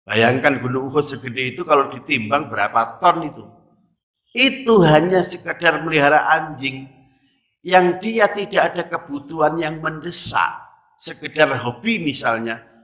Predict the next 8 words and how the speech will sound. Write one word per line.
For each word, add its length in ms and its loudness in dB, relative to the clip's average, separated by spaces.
atau 280 0
sekedar 880 0
ya 280 -2
punya 320 -2
anjing 360 -4
nggak 200 2
ada 160 -4
tujuan, 480 0